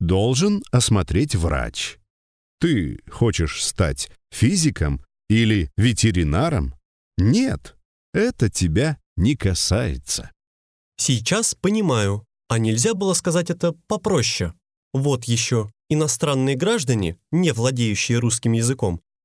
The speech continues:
Speaker 2: поступают на подготовительные факультеты учебных заведений. Срок обучения на подготовительном факультете — один год. Это для людей,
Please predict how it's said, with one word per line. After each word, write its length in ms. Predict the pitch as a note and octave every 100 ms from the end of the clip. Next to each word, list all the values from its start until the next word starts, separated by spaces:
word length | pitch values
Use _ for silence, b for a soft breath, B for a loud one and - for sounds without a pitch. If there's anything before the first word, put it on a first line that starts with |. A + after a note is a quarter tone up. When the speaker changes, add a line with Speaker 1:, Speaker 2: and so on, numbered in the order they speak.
| -
Speaker 2:
поступают 580 | B2 - A#2+ A3 A3+ G3+
на 80 | E3+
подготовительные 840 | D#3+ B2+ B2+ B2 G3 A3 G3+ F#3+
факультеты 600 | G3+ G3+ F#3 G#3+ A3 F#3+
учебных 580 | C#3+ A#2+ D3 D3 D3+ A#2+
заведений. 640 | C3 B2+ G#2 F2+ D#2 D2+ _ _ _ _
Срок 380 | - - D#3+ C3+
обучения 540 | C3 - - A#2+ G#2
на 120 | G2 -
подготовительном 800 | A#2+ B2 B2+ C#3+ A#2+ A2+ G#2+ G#2+
факультете — 680 | A#2+ A#2+ A#2+ A#3+ - - - -
один 320 | G#2+ C3 A3+
год. 400 | C3+ G#2+ G2 - _ _ _ -
Это 240 | C#3 B2+
для 160 | G#2+ A#2
людей, 380 | B2 D3+ A#3+